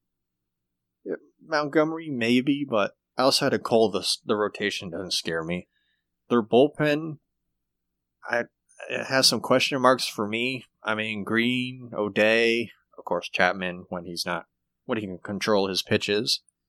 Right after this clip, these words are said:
and Lo-, Loaiza, I believe that's his name. They, they, they seem like they could be pretty good. And a little hint for some playoff success maybe in those elimination games.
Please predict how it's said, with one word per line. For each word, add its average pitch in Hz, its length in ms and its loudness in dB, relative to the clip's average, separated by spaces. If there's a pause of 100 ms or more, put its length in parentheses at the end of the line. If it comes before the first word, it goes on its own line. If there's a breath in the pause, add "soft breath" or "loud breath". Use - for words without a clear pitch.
(280)
and 107 300 0
Lo-, 95 440 0
Loaiza, 139 680 2
I 160 60 -2
believe 165 180 -4
that's 165 160 -4
his 170 100 -8
name. 180 260 -6 (1000)
They, 135 200 -6
they, 139 300 6
they 170 140 4
seem 175 200 2
like 139 140 4
they 139 100 6
could 131 120 -4
be 131 80 0
pretty 113 280 2
good. 98 360 0 (840)
And 110 380 -2 (600)
a 110 120 0
little 117 280 4
hint 110 200 2
for 92 400 2
some - 280 -2
playoff 120 320 8
success - 480 2
maybe 127 320 -2
in 107 80 -4
those 95 180 -2
elimination 101 600 0
games. 123 520 -2